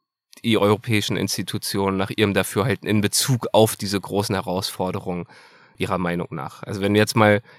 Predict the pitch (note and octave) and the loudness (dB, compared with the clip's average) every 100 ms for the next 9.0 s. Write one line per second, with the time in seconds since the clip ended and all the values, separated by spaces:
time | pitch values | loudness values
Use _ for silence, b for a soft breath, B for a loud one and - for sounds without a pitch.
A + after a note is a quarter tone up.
0 | b A2+ A#2+ B2 A#2 - B2 A2 G#2 G#2+ | b 4 6 6 4 2 2 4 2 -2
1 | G#2+ - G#2+ - G2+ F#2+ - C#3 D3 G#2 | -2 -2 -6 -2 -2 -2 -2 0 0 0
2 | G2+ G2 G2 - G#2 G2 G#2+ G2+ G#2 A#2 | 2 4 2 0 0 0 0 2 2 2
3 | B2 B B B A#2 A#2 G#2+ - - - | 0 B B B -8 -4 -4 -6 -16 -6
4 | G#2 G2+ G2+ _ - - A#2 C#3 A#2 G#2 | 0 2 0 _ -8 4 8 8 6 4
5 | A2+ G#2+ G#2 G2 - G#2 - - G#2+ F#2 | 2 4 4 2 4 0 0 -6 -6 -8
6 | F#2 - A2+ G#2+ G#2 - G#2 A2+ G#2 G2+ | -10 -2 2 2 2 -4 -8 -4 -4 -4
7 | G#2+ G2+ G2+ G2+ G#2+ G#2+ G#2 G#2+ G#2 A#2 | -2 0 2 2 0 2 2 2 0 2
8 | G#2 G2+ G#2 A2 G#2 G2+ G#2 B2 A#2+ | 2 2 2 2 2 2 2 4 6